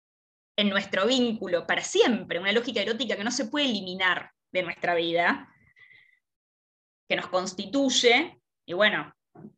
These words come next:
ir viendo ahí qué regulaciones, qué equilibrios vamos encontrando entre las dos, ¿no? No es que podemos decir, "No, eros está en el origen, ya está".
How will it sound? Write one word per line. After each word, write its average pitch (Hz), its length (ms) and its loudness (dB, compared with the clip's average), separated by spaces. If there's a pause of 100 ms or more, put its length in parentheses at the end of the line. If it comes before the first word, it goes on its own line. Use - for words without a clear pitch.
(120)
ir 185 200 0
viendo 202 320 4
ahí 202 280 2
qué 214 100 2
regulaciones, 185 840 -2
qué 185 100 -8
equilibrios 196 580 -2
vamos 175 280 -2
encontrando 170 1000 0 (140)
entre 165 280 -6
las 156 140 -2
dos, 190 300 4
¿no? 180 260 0
No 202 100 -2
es 208 120 -8
que 160 140 -6
podemos 160 360 -4
decir, 202 240 -10
"No, 185 200 0
eros 196 360 0
está 202 200 -6
en 190 80 -4
el 170 100 -4
origen, 175 440 -6
ya - 120 -10
está". - 260 -6